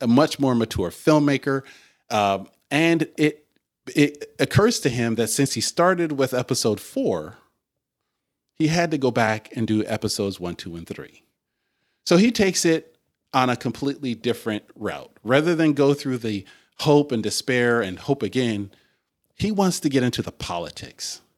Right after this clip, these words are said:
He wants to get into the, as they say in Washington, D C,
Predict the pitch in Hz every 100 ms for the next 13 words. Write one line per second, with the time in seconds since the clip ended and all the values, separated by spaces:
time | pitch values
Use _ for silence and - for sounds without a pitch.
0 | _ _ 202 208 165 151 131 131 127 -
1 | 123 107 101 95 - - - 135 110 135
2 | 127 - 135 127 131 139 117 110 113 120
3 | - 120 117 107 101 - 92 85